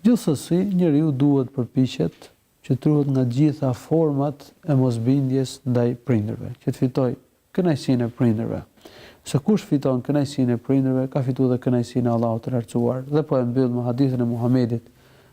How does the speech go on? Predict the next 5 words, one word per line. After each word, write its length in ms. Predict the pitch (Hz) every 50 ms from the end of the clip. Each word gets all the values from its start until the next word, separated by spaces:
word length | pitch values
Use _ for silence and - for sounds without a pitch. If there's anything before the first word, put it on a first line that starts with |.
| _ _
sallallahu 720 | - - - 143 139 127 120 117 113 120 123 120 117 113 110 113
alaihi 220 | 117 120 117 113 113
wasallam, 600 | 110 104 - - 131 135 135 135 143 147 147 143 - - _ _ _ _ _ _ _ _ _ _ _ _ _ _ _ _ _ _ - - _ _ _ -
"Ridha 380 | 127 123 120 139 147 135 131 120
Allahi 680 | 117 113 113 120 120 123 127 123 127 127 127 127 147